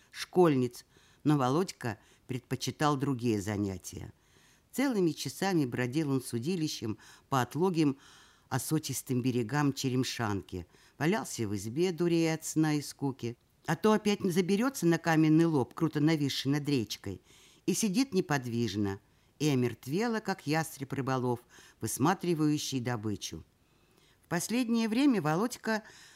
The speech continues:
нашел для себя еще одно занятие: подглядывать за купальщицами. По вечерам машина с домохозяйками и активистками обычно на несколько минут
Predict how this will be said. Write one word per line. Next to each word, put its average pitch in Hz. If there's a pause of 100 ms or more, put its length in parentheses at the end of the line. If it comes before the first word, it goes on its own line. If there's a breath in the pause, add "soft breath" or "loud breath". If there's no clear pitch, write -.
(180 loud breath)
нашел 202
для 196
себя 208
еще 202
одно 117
занятие: 101 (440 soft breath)
подглядывать 117 (240 soft breath)
за 135
купальщицами. 98 (640 soft breath)
По 127
вечерам 147
машина 196
с 139
домохозяйками 120 (200 loud breath)
и 120
активистками 110 (400 soft breath)
обычно 156
на 147
несколько 156
минут 143